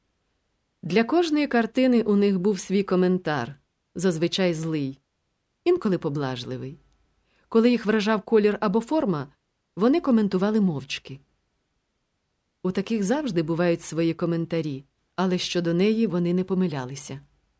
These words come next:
Вона зовсім не вміла в'язати, тобто це не означає, що вона не намагалася. З її рук вийшло два в'язаних шедеври. По-перше, це був шарф, котрий вона зв'язала для мами.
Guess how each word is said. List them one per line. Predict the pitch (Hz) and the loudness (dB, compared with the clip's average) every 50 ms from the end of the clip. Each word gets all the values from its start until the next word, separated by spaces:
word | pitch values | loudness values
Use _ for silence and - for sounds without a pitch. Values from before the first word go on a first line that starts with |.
| _ _ _ _ _ _ _ - | _ _ _ _ _ _ _ -2
Вона | 180 220 220 233 226 | 0 2 4 4 2
зовсім | 196 254 320 311 - - 254 214 | 2 0 -2 -2 -2 -2 0 2
не | 196 190 | 2 2
вміла | 180 180 190 214 208 196 | 2 2 2 2 0 -2
в'язати, | 180 165 165 175 160 151 190 208 233 233 247 226 233 _ _ _ _ _ _ _ _ - | -2 -2 -2 -4 -2 -2 -4 -4 -4 -6 -10 -12 -12 _ _ _ _ _ _ _ _ -10
тобто | _ 294 311 302 330 - | _ -6 -4 -2 -4 -4
це | - 302 | -2 -2
не | 294 294 294 | -2 0 0
означає, | 277 247 254 254 240 - 262 262 262 247 | 0 0 0 0 0 0 0 0 0 0
що | 240 - - 226 | -2 -4 -4 -2
вона | 220 226 220 226 226 226 220 - _ _ _ | -2 0 0 0 0 -2 -4 -6 _ _ _
не | - 262 | 2 4
намагалася. | 262 269 269 277 269 233 190 160 135 127 139 139 - - 131 131 - _ _ _ _ _ _ _ - - | 4 4 2 0 0 -2 -2 -4 -4 -6 -8 -10 -10 -10 -12 -14 -14 _ _ _ _ _ _ _ -16 -6
З | - 196 202 | -4 0 2
її | 269 277 285 311 320 | 2 2 2 2 0
рук | 330 320 330 262 | 0 -2 0 0
вийшло | 240 294 302 277 - - - 277 269 262 254 262 _ _ _ _ | 0 0 0 0 -2 -2 0 2 2 2 0 -2 _ _ _ _
два | 190 202 208 285 320 | -2 0 0 0 0
в'язаних | 320 240 226 226 233 226 233 220 226 226 226 - - _ _ _ _ | 0 0 2 2 2 2 2 0 0 -2 -4 -8 -16 _ _ _ _
шедеври. | _ - - - 220 196 165 135 131 120 120 127 - 175 - _ _ _ _ _ _ _ _ | _ -10 -4 -4 -2 -2 -2 -2 -4 -6 -10 -12 -14 -16 -20 _ _ _ _ _ _ _ _
По-перше, | _ 320 - - 208 175 170 - - 170 | _ -6 -2 0 0 0 0 -2 -4 -4
це | - 226 190 | -2 -2 0
був | 170 190 185 - | 2 0 0 0
шарф, | - - 165 175 185 - | -2 -4 -4 -4 -4 -8
котрий | - - 196 - 190 190 | -8 -8 -6 0 0 0
вона | 185 185 180 185 180 | 2 2 0 0 -2
зв'язала | 160 165 165 180 170 170 175 160 156 151 | -2 -2 -4 -2 -2 -2 -2 -2 -4 -4
для | 147 151 160 143 | -4 -4 -4 -4
мами. | 139 135 131 135 143 170 233 | -4 -6 -6 -6 -4 -6 -6